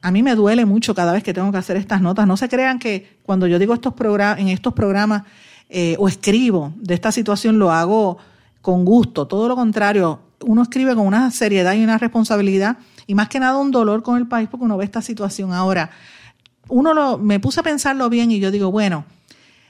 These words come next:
eh, cuando uno ve tanta impunidad y tanta politiquería, uno quiere, pues, salir de aquí corriendo. Pero yo soy madre, y como madre, yo sé que cuando yo tuve a mi hija, el parto fue doloroso. Y aunque u-, la,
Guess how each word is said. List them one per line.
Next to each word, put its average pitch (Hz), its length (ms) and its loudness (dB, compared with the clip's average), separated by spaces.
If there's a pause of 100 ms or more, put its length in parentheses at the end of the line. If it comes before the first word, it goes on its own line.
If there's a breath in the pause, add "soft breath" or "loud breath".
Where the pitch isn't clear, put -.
(120)
eh, 185 220 -4
cuando 196 240 2
uno 247 160 4
ve 262 120 0
tanta 262 340 0
impunidad 208 720 2 (100)
y 185 120 -14
tanta 196 260 -4
politiquería, 220 680 -4
uno 175 160 -4
quiere, 175 480 -4
pues, 165 160 -6
salir 147 220 -4
de 165 60 -2
aquí 185 120 -4
corriendo. 151 500 -4
Pero 202 400 0 (380 soft breath)
yo 196 140 -4
soy 294 160 -2
madre, 165 560 -2
y 208 100 -4
como 208 240 2
madre, 185 520 0 (600 soft breath)
yo 180 160 2
sé 247 180 -2
que - 400 -6 (220)
cuando 170 240 -2
yo 185 180 0
tuve 294 220 0
a 285 60 2
mi 285 260 2
hija, 196 240 2
el 156 80 -6
parto 196 320 -4
fue 175 180 -4
doloroso. 165 640 -2 (720 soft breath)
Y 202 120 -2
aunque 202 240 2
u-, 196 260 -2
la, 180 260 -2